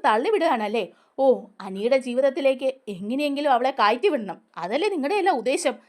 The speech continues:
എൻ്റെ ജീവിതം തകർക്കണം. അവൾ ഇവിടെ വന്നാൽ ഞാൻ വെറുതെ ഇരിക്കുമെന്നൊന്നും നിങ്ങൾ ഓർക്കണ്ട." അപ്പൊ നവ്യ പറയാണ്, "ഓഹോ, അപ്പൊ നീ രണ്ടും കൽപ്പിച്ചാണ്. നീ വെറുതെ ഇരിക്കാനുള്ള ഭാവമൊന്നുമില്ലല്ലേ? അങ്ങനെയാണെങ്കിൽ ഞാനൊരു കാര്യം പറഞ്ഞേക്കാം. നന്ദു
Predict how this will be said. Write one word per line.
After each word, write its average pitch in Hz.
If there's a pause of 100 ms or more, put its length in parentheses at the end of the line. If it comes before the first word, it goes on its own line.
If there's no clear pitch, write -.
(320)
എൻ്റെ 508
ജീവിതം 262
തകർക്കണം. 208 (360)
അവൾ 480
ഇവിടെ 262
വന്നാൽ 226
ഞാൻ 220
വെറുതെ 359
ഇരിക്കുമെന്നൊന്നും 285
നിങ്ങൾ 208
ഓർക്കണ്ട." 247 (760)
അപ്പൊ 427
നവ്യ 226
പറയാണ്, 233
"ഓഹോ, 254
അപ്പൊ 226
നീ 247
രണ്ടും 226
കൽപ്പിച്ചാണ്. 381 (460)
നീ 403 (140)
വെറുതെ 220
ഇരിക്കാനുള്ള 466
ഭാവമൊന്നുമില്ലല്ലേ? 247 (440)
അങ്ങനെയാണെങ്കിൽ 440
ഞാനൊരു 302
കാര്യം 320
പറഞ്ഞേക്കാം. 262 (140)
നന്ദു 330